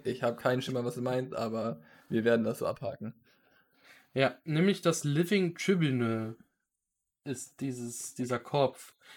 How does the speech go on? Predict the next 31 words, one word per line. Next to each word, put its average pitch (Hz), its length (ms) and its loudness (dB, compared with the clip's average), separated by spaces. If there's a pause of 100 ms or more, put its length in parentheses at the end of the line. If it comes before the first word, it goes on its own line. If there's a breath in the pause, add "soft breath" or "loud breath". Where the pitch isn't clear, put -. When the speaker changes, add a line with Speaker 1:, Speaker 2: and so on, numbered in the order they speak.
(120)
Speaker 2:
Viele 185 280 4
haben 165 180 6
vermutet, 147 480 0
dass 135 160 -2
die 131 440 -2
drei 123 280 0
Zeitechsen 131 840 -4
im 127 160 -6
Grunde 135 300 -2
eigentlich 131 280 -4
nur 139 100 -4
das 127 180 -4
Living 131 260 -4
Tribunal, 143 720 -6 (320)
Tribunal 151 1080 -6
ist, 160 400 -6
so, 147 280 0
ja. 139 300 0 (560 soft breath)
Das 139 260 -4
ist 170 280 -6
im 156 200 -2
Grunde 156 340 0
die 135 160 -2
rechte 135 420 -6
Hand 135 240 -4
von 131 460 -4
Gott - 480 -2
in 113 240 -6
Marvel, 104 500 -6 (420)
im 123 140 -8
Marvel-Universum. 107 960 -10